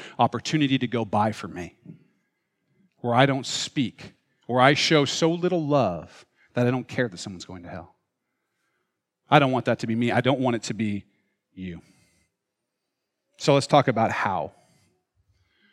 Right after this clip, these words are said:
Let's talk about how. How do we evangelize? How do we share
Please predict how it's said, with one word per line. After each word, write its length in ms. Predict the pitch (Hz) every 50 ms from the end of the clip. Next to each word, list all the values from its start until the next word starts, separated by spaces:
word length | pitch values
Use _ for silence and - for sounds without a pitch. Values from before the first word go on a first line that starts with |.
| _ _ _ _ _
Let's 160 | - 113 - -
talk 220 | - 135 113 -
about 240 | 120 101 101 90 90
how. 280 | - 92 82 82 - - _ _ _ _ _ _ _ _ _ _ _ _ _ _ _ _ _ _ _ - -
How 140 | - 131 135
do 80 | 143
we 320 | 135 131 127 127 120 113 - - - - - - - _ -
evangelize? 800 | 123 117 104 - 101 98 104 104 - 92 87 87 82 85 85 -
How 100 | - 127
do 60 | 135
we 100 | 143 143
share 480 | 131 - - - 131 120 117 113 110 104